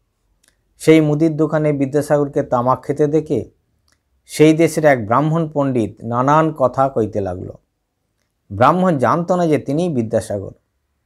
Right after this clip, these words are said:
একথা সে কথার পর বিধবাদের বিয়ে নিয়ে কথা উঠল। সেই ব্রাহ্মণ পণ্ডিত বিদ্যাসাগর মহাশয়কে উদ্দেশ্য ক-, করে খুব গালাগালি, গালিগালায় দিয়ে গেল।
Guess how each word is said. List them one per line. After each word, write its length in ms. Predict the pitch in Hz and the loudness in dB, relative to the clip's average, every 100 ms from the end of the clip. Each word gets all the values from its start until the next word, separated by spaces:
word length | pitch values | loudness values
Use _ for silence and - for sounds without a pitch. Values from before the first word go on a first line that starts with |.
| _ _ _ _ _ - | _ _ _ _ _ -6
একথা 360 | 135 165 160 | 0 2 2
সে 160 | 151 151 | 0 -2
কথার 320 | 147 143 135 123 | 0 2 2 2
পর 340 | 127 143 165 | 2 4 4
বিধবাদের 640 | 123 123 135 143 139 143 | 0 -2 0 2 4 2
বিয়ে 300 | 120 117 147 | 0 -2 0
নিয়ে 240 | 165 160 147 | 0 0 0
কথা 240 | 113 107 | -2 -2
উঠল। 320 | 107 98 98 - - _ _ _ _ _ _ _ | -4 -6 -10 -12 -16 _ _ _ _ _ _ _
সেই 200 | - 147 | 0 2
ব্রাহ্মণ 500 | 131 123 151 175 185 175 | 4 4 4 4 0 0
পণ্ডিত 320 | 151 127 156 | 0 0 -2
বিদ্যাসাগর 680 | 123 117 117 147 156 165 160 | -2 -4 0 0 2 0 0
মহাশয়কে 580 | 139 139 143 151 143 | 0 -2 -2 -2 -2
উদ্দেশ্য 520 | 139 110 107 131 - 151 | -6 -6 -4 -6 -4 -6
ক-, 240 | 143 135 | -6 -10
করে 360 | - 147 117 - _ _ - | -4 0 0 0 _ _ -4
খুব 260 | 185 175 | -2 2
গালাগালি, 480 | 123 120 117 117 117 - 131 | 2 2 2 0 -4 -10 -6
গালিগালায় 460 | 120 127 117 117 110 | -4 0 0 0 0
দিয়ে 260 | 107 107 | -2 -4
গেল। 260 | 98 92 | -4 -8